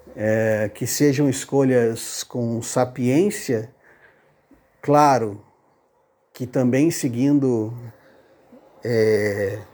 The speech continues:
a, uma lógica política, porque isso faz parte do jogo político,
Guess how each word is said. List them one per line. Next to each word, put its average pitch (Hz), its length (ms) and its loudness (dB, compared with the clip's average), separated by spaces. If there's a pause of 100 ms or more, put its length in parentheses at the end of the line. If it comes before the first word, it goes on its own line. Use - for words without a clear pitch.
(960)
a, 98 520 -2
uma 117 260 0
lógica 123 580 4
política, 120 920 -8 (1400)
porque 120 280 -4
isso 143 440 0 (140)
faz 160 420 2
parte 139 480 -2
do 123 120 -4
jogo 117 240 -4
político, 113 760 -8